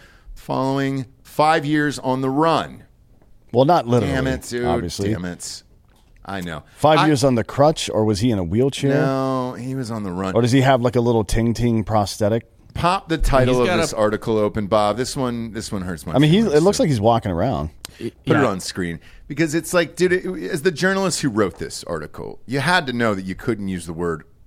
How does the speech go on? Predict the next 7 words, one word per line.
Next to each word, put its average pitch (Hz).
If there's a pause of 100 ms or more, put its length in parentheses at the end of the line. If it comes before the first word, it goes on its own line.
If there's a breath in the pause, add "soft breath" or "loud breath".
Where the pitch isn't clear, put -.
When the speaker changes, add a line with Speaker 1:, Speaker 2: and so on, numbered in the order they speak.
Speaker 1:
run. 80 (160)
Speaker 3:
It's -
the 127
Sun 123
or 101
the 101
Mirror. 101